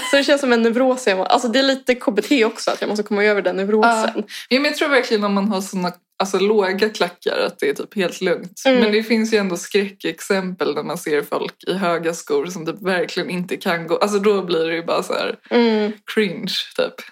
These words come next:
Speaker 1: Ja, g-, ja.
Speaker 2: Alltså så här, ja, jag vet inte. Men alltså, jag har några ganska höga klackar och typ,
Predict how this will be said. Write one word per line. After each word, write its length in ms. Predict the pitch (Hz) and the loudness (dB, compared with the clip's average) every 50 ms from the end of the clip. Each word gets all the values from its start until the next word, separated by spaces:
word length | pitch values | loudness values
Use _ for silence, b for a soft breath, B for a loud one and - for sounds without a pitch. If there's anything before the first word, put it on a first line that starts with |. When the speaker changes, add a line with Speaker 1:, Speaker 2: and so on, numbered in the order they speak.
| _ _ _ - | _ _ _ 0
Speaker 1:
Ja, 160 | - 208 214 | 2 2 2
g-, 240 | 208 202 - - 196 | 0 -2 -4 -4 0
ja. 420 | - - 233 240 202 196 190 196 196 - _ _ _ _ _ _ _ - | 2 4 4 4 2 2 0 -2 -4 -8 _ _ _ _ _ _ _ 0
Speaker 2:
Alltså 260 | 226 233 226 220 214 | 0 2 4 2 2
så 100 | 220 - | 4 4
här, 320 | 208 185 175 170 208 202 - _ _ _ _ _ _ _ _ _ _ _ _ _ | 2 4 4 2 0 -2 -8 _ _ _ _ _ _ _ _ _ _ _ _ _
ja, 340 | - 202 196 190 185 190 196 196 | 0 0 2 2 0 -2 -4 -6
jag 80 | 208 202 | -4 -4
vet 120 | 208 202 | -4 -4
inte. 140 | 202 185 - | -4 -6 -2
Men 440 | 190 208 226 220 226 226 226 226 240 - | 0 2 2 4 4 2 2 0 2 0
alltså, 180 | 233 233 240 | 0 2 2
jag 160 | 226 226 226 | 4 4 4
har 300 | 247 247 269 277 311 339 | 2 2 2 2 2 2
några 500 | 302 247 226 202 185 185 202 214 226 240 233 - - - | 2 2 0 2 2 2 2 2 0 -2 -4 -12 -10 -2
ganska 420 | 190 214 202 185 180 - - 185 | 0 0 0 0 -2 -2 -2 -2
höga 260 | 202 170 170 165 170 175 | 0 0 0 -2 -2 -2
klackar 560 | - 185 185 - - 165 156 151 - 180 190 - | -4 -6 -8 -6 -4 -2 0 0 0 -2 -4 -6
och 160 | - - - | -8 -10 -6
typ, 160 | - - - | -6 -6 -6